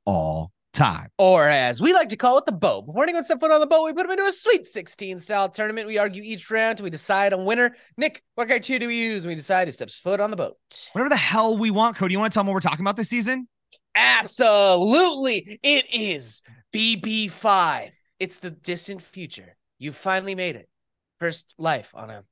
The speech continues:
Speaker 2: foreign planet. Mars. We've set up colonies. What do you dig up? You dig up an M P three player that is loaded with every episode of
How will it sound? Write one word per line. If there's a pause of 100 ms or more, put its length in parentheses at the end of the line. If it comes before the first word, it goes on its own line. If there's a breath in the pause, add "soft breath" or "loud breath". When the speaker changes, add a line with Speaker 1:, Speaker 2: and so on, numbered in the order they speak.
(160)
Speaker 2:
foreign
planet. (460)
Mars. (260)
We've
set
up
colonies. (380)
What
do
you
dig
up? (320)
You
dig
up
an
M
P
three
player (200)
that
is (420)
loaded (180)
with
every
episode (240)
of